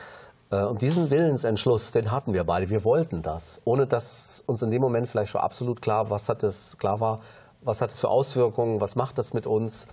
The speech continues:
Aber erstmal grundsätzlich, Vergebung ist möglich. Das bedeutet ja auch, der, der das getan hat, soll auch eine Chance haben, in irgendeiner Form vielleicht was gut zu machen. Gut, das geht bei einem Mord nicht.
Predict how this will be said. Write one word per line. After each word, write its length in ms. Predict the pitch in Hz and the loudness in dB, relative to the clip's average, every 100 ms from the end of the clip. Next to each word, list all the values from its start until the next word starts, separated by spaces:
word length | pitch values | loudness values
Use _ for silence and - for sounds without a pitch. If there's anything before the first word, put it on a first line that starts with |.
| - - | -14 -4
Aber 160 | 110 | 2
erstmal 300 | 110 139 147 | 2 2 0
grundsätzlich, 920 | 120 123 139 127 104 - 82 82 - - - - _ - _ - - - | 0 0 2 2 0 0 -4 -6 -12 -20 -20 -20 _ -20 _ -20 -20 -12
Vergebung 420 | - 107 127 131 | -4 0 2 0
ist 140 | 143 - | -2 0
möglich. 340 | 117 117 98 | 0 2 0
Das 160 | - - | -2 -4
bedeutet 460 | 107 104 131 160 | 2 4 4 2
ja 140 | 156 127 | 2 2
auch, 300 | 135 139 - - - - - - - - | 2 0 -4 -18 -20 -20 -20 -20 -8 2
der, 140 | 123 | 4
der 100 | 120 | 4
das 180 | 101 - | 2 -2
getan 420 | 107 123 135 110 | -2 0 0 0
hat, 140 | 90 | -2
soll 220 | 95 117 147 | 0 2 2
auch 100 | 135 | 2
eine 120 | 147 | 0
Chance 400 | 143 165 214 - | -2 -2 -2 -2
haben, 160 | 175 202 | -2 -2
in 140 | 123 | -2
irgendeiner 520 | 135 214 226 - 170 | 2 2 2 0 -2
Form 380 | 165 170 139 90 - - | -2 -2 -2 -4 -14 -20
vielleicht 400 | - 101 101 - | -4 0 0 0
was 160 | 101 | -4
gut 180 | - 139 | -2 -4
zu 120 | - | -2
machen. 340 | 131 120 127 117 | -2 0 -2 -6
Gut, 180 | 123 - | -10 -10
das 140 | - | -8
geht 140 | 117 | -8
bei 80 | - | -4
einem 140 | 120 117 | -4 -2
Mord 200 | 117 - | -4 -4
nicht. 240 | 117 - | -8 -10